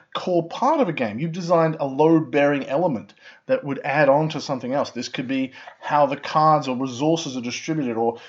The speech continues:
a p-, a sort of mini game around which the, the, the, the other elements were based, or you could then add complexity. Um, you may have, you know, elements for starting a game or finishing a game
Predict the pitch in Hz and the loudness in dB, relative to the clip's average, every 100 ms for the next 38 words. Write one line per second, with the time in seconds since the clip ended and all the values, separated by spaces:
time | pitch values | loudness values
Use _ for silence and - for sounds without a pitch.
0 | - - - - - 156 160 135 139 160 | -10 -10 -8 -10 -6 -4 -2 -2 -2 0
1 | 185 160 143 135 123 120 131 131 135 135 | 0 2 2 2 0 0 0 0 -4 -6
2 | 135 120 120 123 117 123 120 - 131 120 | -8 -8 -6 -6 -4 -6 -6 -8 -8 -8
3 | - 131 139 131 135 127 117 120 110 175 | -2 2 4 4 4 0 -6 -10 2 4
4 | 143 - 123 113 113 - - 147 139 127 | 4 0 -6 -6 -8 -18 -16 -10 -6 -2
5 | 139 139 139 147 147 143 139 117 151 160 | -2 -2 2 4 4 0 -8 -4 -4 -4
6 | - 113 98 - - _ _ 120 131 127 | -8 -10 -12 -20 -20 _ _ 2 2 2
7 | 120 139 156 151 135 151 151 147 147 135 | -2 -4 0 0 2 4 4 2 -2 0
8 | 120 151 147 - - 147 - 170 175 170 | 0 0 -2 -6 -8 -8 2 6 8 6
9 | 131 117 117 117 123 - 175 165 147 127 | 2 -2 -4 -4 -6 -6 -6 -4 -4 -6
10 | 120 113 107 | -4 -4 -6